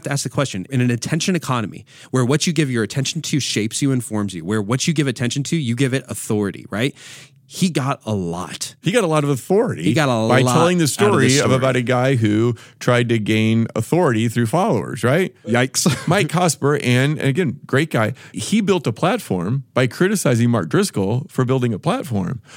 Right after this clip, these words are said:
Speaker 2: On a podcast, he told stories about how Mark Driscoll tried to make a name for himself by developing podcasts.
Speaker 1: He takes down Mark Driscoll for having a brand around himself and his church while he's working for the brand, <laughs> Christianity Today,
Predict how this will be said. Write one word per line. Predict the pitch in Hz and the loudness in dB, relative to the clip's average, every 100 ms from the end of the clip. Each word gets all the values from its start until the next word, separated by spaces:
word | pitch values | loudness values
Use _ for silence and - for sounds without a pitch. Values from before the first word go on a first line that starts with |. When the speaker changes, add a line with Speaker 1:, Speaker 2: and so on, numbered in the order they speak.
| - | -20
Speaker 2:
On | - 131 | -2 0
a | 117 | 0
podcast, | - 196 277 269 107 90 113 117 - _ _ - - | -2 -2 -2 -2 -4 -2 -4 -6 -10 _ _ -20 -20
he | - 160 208 | -6 -2 -2
told | 208 170 151 147 147 127 - | -2 -2 0 0 -2 -6 -16
stories | - 175 175 110 104 117 | -8 -2 0 0 0 -2
about | 110 120 | -2 -2
how | 127 123 | 0 0
Mark | 117 127 120 | 0 -2 -2
Driscoll | 165 208 151 | -2 0 -2
tried | 123 131 123 | 0 0 0
to | |
make | 117 120 123 - | 0 0 -2 -2
a | |
name | 113 123 180 | 0 0 0
for | 175 | 0
himself | 139 113 101 104 - | -2 0 -2 -2 -4
by | - 143 107 107 139 - - | -4 0 0 0 -2 -6 -14
developing | 101 113 135 143 156 151 | -4 0 0 0 -2 -2
podcasts. | - 277 277 104 - - - | -2 -2 -2 -4 -4 -8 -18
Speaker 1:
He | - 135 | -4 -2
takes | 131 139 143 | 0 -2 -2
down | 143 127 | 0 0
Mark | 139 | 0
Driscoll | - 160 127 | 0 -2 -2
for | 107 101 | -2 -2
having | 110 113 113 | -2 -2 -2
a | 101 | -2
brand | 104 104 131 101 | -2 0 0 0
around | 90 95 | -2 -2
himself | 104 92 117 117 | -4 -2 -2 -2
and | 117 | -2
his | 113 | -2
church | - 165 - | -2 -4 -2
while | 107 | -4
he's | 107 101 | -2 -2
working | 123 127 117 | -2 -2 -4
for | - 117 117 - | -2 0 0 -2
the | 98 95 156 | -12 0 0
brand, | 170 107 92 101 175 - - | 2 -2 -2 0 0 -2 -14
<laughs> | - _ | -20 _
Christianity | 156 - - 156 165 151 135 | 0 2 2 2 2 2 0
Today, | 123 120 135 | 0 0 0